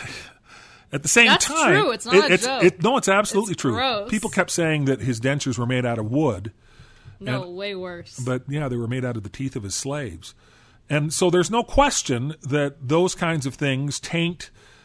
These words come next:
Speaker 1: the legacy of, of everybody. Uh, I, I don't think right after someone dies, it's an appropriate time to focus on the negative of their
Speaker 2: So when,
Speaker 1: legacy.
Speaker 2: how long do we have to wait?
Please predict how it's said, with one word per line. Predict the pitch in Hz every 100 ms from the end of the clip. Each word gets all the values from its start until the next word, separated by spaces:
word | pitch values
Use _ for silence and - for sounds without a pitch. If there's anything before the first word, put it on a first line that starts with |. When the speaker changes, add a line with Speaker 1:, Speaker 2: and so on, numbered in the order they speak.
| _
Speaker 1:
the | 117 131 131 131 127
legacy | 131 156 160 - 120 107 123 -
of, | 120 117 117 110 117 -
of | 117
everybody. | 123 151 113 104 107 113 -
Uh, | 117 117 -
I, | 120 123 -
I | 160
don't | 165 208 143
think | - 175
right | 131 135 156 165
after | 151 151 143 135
someone | - 147 143 127 117
dies, | 139 139 104 82 -
it's | 127 -
an | 113
appropriate | 107 139 139 131 107
time | - 120 110 110
to |
focus | 104 135 135 135 120
on | 127 120
the | 110
negative | 113 120 113 98
of | 95
their | 90
Speaker 2:
So | 240
when, | -
Speaker 1:
legacy. | 240 247 -
Speaker 2:
how | 226 214
long | 208 208
do |
we | 196
have | 208
to | 180
wait? | 180 175